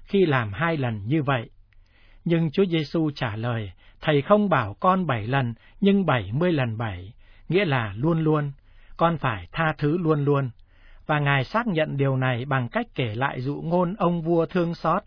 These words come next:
và người đầy tớ tàn ác, trong đó Ngài cho thấy sự không trung thực của người ấy, trước đó đã được tha nợ,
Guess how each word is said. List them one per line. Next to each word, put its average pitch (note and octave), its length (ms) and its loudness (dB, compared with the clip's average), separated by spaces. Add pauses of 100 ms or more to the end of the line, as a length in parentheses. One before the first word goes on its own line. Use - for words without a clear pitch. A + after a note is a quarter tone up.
(720)
và C#3 160 4
người C#3 240 2
đầy C3 300 0
tớ C#3+ 100 0 (160)
tàn B2 240 2
ác, E3 280 -2 (340)
trong F#3 240 2
đó E3+ 320 4
Ngài C#3 220 2
cho F3+ 260 2
thấy F#3+ 240 2
sự C#3+ 240 -4
không G3+ 260 2
trung G3 260 2
thực C3+ 180 -2 (140)
của A#2+ 220 -2
người B2 260 0
ấy, D3+ 340 -2 (300)
trước G#3 240 2
đó E3 200 4
đã G#3+ 160 0
được C3 280 -4
tha F3 220 -2
nợ, B2+ 300 0